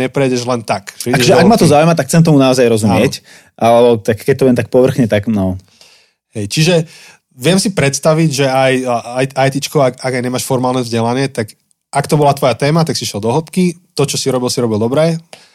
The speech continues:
Speaker 1: A Apple, ideš do hĺbky. Káva, teraz mám pred sebou dobrú filtrovanú kávu.
Speaker 2: A som rád, že ti chutí.
Speaker 1: A poprosím ťa, povedz k tomu niečo viac. Môžeš spraviť také promo pre poslucháčov, že ak chcú mať kávu a la Marek, tak čo by mali?
Speaker 2: A,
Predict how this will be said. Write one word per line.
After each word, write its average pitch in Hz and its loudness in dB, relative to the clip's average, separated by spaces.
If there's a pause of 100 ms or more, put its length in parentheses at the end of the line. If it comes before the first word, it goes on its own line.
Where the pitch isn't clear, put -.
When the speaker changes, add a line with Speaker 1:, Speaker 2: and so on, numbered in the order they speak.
(300)
Speaker 1:
A 113 0 (420)
Apple, 151 2
ideš 110 -6
do 131 -2
hĺbky. 151 -2
Káva, 156 2
teraz 143 -2
mám 131 -2
pred 160 -2
sebou 123 -2
dobrú 127 -2
filtrovanú 127 -2
kávu. 110 -4 (300)
Speaker 2:
A 101 -4
som - -4
rád, 123 4
že 117 0
ti 110 -4
chutí. 107 -4 (460)
Speaker 1:
A 107 -2 (240)
poprosím 170 0
ťa, 147 -2
povedz 226 0
k - -18
tomu 156 2
niečo 143 0
viac. 117 -2
Môžeš 135 -4
spraviť 143 -2
také 139 -6
promo 131 -2 (260)
pre 120 -4
poslucháčov, 127 -4
že 117 -2
ak 131 -2
chcú - -2
mať 147 0
kávu 139 0
a 120 0
la 135 0
Marek, 127 -4
tak 113 -4 (280)
čo - -6
by 117 -4
mali? 104 -4 (240)
Speaker 2:
A, 123 2